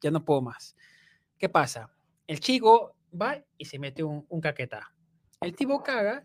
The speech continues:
y normal, no ve a nadie. Y luego llega, eh, una chica con un perrito.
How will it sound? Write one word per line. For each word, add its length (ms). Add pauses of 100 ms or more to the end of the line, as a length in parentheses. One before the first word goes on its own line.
y 80
normal, 300
no 80
ve 100
a 40
nadie. 460
Y 140
luego 260
llega, 500
eh, 500
una 160
chica 260
con 80
un 100
perrito. 340